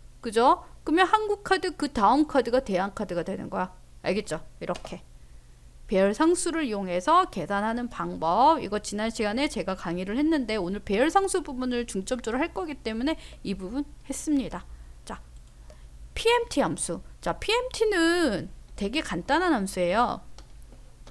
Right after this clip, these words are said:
피엠티, 레이트. 어? 요거잖아. 자, 피엠티 들어갈게요. 에프엑스 또는 컨트롤 A 들어가면 이렇게 들어갈 거야.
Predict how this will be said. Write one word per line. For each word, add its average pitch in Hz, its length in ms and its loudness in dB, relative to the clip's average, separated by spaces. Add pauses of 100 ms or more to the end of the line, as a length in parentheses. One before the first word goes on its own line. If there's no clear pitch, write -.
(1000)
피엠티, 311 760 0 (400)
레이트. 262 680 4 (400)
어? - 320 2 (420)
요거잖아. 247 540 0 (1040)
자, 151 300 4
피엠티 403 640 2
들어갈게요. 196 760 -2 (100)
에프엑스 226 640 2
또는 339 260 2
컨트롤 381 460 2
A 302 220 4
들어가면 214 560 2
이렇게 202 280 -6
들어갈 190 340 -6
거야. 165 280 -2